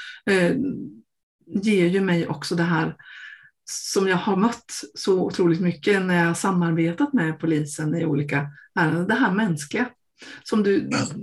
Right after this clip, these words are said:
alltså, att vara människa i ett svårt arbete och ändå stå på sig och stå för sina värderingar. Jag tänker, det här behöver vi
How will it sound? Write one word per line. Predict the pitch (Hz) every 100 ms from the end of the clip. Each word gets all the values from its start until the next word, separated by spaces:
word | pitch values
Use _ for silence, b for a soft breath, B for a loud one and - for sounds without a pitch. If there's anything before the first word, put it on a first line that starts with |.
| - - -
alltså, | - 220 208 - - - B
att | - 226
vara | 226 208 190
människa | 208 175 165 180 180
i | 190 190 175
ett | 165 -
svårt | - 165 160 -
arbete | 214 202 160 165 160 160 - 233 240 - B B B B
och | - 202 196 196 -
ändå | 220 185 165 165
stå | -
på | 175 196 170 151
sig | - 202 214 208 -
och | 170 170 - - - B B B B B B B B _ -
stå | 226 196
för | 185
sina | - 185 190
värderingar. | 196 214 214 175 175 214 240 196
Jag | 196
tänker, | 214 202
det | 196
här | 196 175
behöver | 180 190
vi | 226